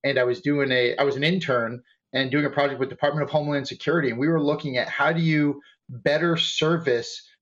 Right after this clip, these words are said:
uh, people that are stuck in a disaster zone,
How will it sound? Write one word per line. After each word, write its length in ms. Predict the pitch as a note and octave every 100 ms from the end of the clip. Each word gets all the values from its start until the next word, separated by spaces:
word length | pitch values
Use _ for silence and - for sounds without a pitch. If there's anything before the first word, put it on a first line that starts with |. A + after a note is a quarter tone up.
| _
uh, 260 | B2+ B2+ B2 -
people 360 | - F#3 D#3+ C3
that 120 | B2
are 60 | A2+
stuck 320 | - D3 -
in 80 | C#3
a 40 |
disaster 560 | B2+ B2 A#2 A#2+ - A2+
zone, 300 | G#2+ F2+